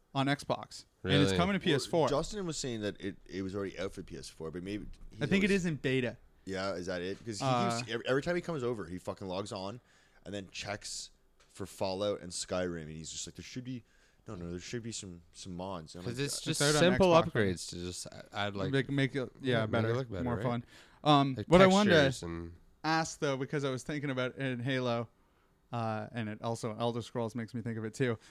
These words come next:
Speaker 1: was, uh, what was your favorite, like, soundtrack song, like, for a video game? Like, something that fucking gets you pumped up for that game when you hear it.
Speaker 2: Tony Hawk Pro Skater.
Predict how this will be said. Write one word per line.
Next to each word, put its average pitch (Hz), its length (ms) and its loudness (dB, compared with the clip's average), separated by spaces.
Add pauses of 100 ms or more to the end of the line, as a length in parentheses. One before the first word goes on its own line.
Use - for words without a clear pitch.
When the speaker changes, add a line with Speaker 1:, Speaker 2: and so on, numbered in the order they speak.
(240)
Speaker 1:
was, 131 300 4
uh, 131 320 6 (220)
what 175 120 0
was 196 140 2
your 185 100 4
favorite, 170 300 2
like, 139 260 2
soundtrack 139 640 0 (220)
song, 135 340 0
like, 131 280 0 (100)
for 139 160 2
a 123 60 2
video 120 260 0
game? 110 260 -8
Like, 113 220 -6
something 139 280 0
that 123 120 0 (380)
fucking 156 320 4
gets 185 240 10
you 175 60 0
pumped - 360 2
up 139 140 2
for 143 80 0
that 127 180 4
game 123 240 0
when 110 120 -6
you 107 120 -8
hear 107 160 -8
it. 98 140 -8
Speaker 2:
Tony 95 240 4
Hawk 85 180 2
Pro 92 180 -4
Skater. 82 440 -10